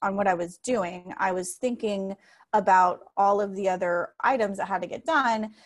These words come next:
So it's the same thing if you're at work and you're with a client, you're not really being present because you're thinking, "Shoot, they better not say something that's gonna have to trigger a report, because then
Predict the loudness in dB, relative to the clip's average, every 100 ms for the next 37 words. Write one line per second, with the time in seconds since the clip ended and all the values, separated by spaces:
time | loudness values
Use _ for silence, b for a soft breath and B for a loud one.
0 | B B 0 4 4 2 -6 -4 -2 -2
1 | -2 -2 -2 -4 -2 -2 0 0 4 4
2 | 4 2 -10 -20 _ -6 -2 0 -2 -4
3 | 0 2 2 -2 -6 _ _ _ _ _
4 | _ _ _ -8 -4 -2 -2 -2 0 0
5 | 0 -4 -10 -4 -2 0 -4 -6 -10 -12
6 | -6 -6 -6 -6 -8 -4 -4 -4 -10 b
7 | b b b -10 -4 -2 -2 -2 -2 2
8 | 0 2 0 0 0 -2 -10 -18 _ _
9 | _ _ -20 -16 -14 -8 2 2 2 -2
10 | -4 -10 -12 -6 -4 -4 -6 -6 -8 -8
11 | -8 -8 -10 -8 -6 -6 -8 -2 0 0
12 | -4 -12 -10 -2 -2 -2